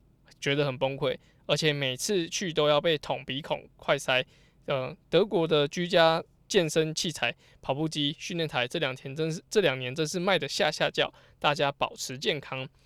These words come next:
好，所以我们的义仔金城武是想要问说，啊，长距离的肌力训练该怎么来加强？好，那我自己呢，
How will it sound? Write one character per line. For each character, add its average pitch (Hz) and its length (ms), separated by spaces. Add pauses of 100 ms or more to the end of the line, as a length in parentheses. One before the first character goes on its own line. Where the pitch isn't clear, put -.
(140)
好， 151 200 (120)
所 143 160
以 131 340 (160)
我 131 80
们 127 140
的 127 320
义 202 100
仔 131 160
金 156 160
城 151 180
武 127 140
是 143 140
想 131 180
要 131 60
问 170 200
说， 143 380 (360)
啊， 123 280 (160)
长 156 240
距 254 140
离 175 160
的 139 420
肌 185 140
力 202 100
训 190 220
练 160 180
该 165 240
怎 135 160
么 135 140
来 131 400
加 - 200
强？ - 240 (380)
好， 147 160
那 208 100
我 170 220
自 - 100
己 185 140
呢， 131 240